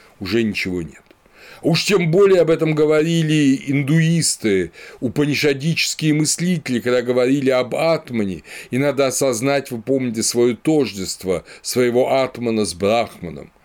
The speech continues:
Вот это великая задача. Об этом говорили джайны, об этом говорил Вардхамана, да, когда учил о том, что есть джива, живая душа,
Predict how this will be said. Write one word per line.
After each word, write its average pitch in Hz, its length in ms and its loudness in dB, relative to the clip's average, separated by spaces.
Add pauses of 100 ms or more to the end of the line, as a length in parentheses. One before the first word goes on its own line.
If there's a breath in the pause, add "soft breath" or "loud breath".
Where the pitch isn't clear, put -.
(140 soft breath)
Вот 87 140 -6
это 95 160 -6
великая 117 520 -2
задача. 98 640 -4 (920 loud breath)
Об 143 180 0
этом 180 380 2
говорили 143 920 2
джайны, 107 840 0 (1160)
об 98 160 -4
этом 110 300 0
говорил 104 460 0
Вардхамана, 98 960 -2 (680 soft breath)
да, 110 260 -2
когда 98 800 -2 (340 loud breath)
учил 117 540 -2
о 104 80 -2
том, 117 280 0
что - 200 -4
есть 110 460 -2
джива, 110 760 0
живая 117 500 0
душа, 113 640 0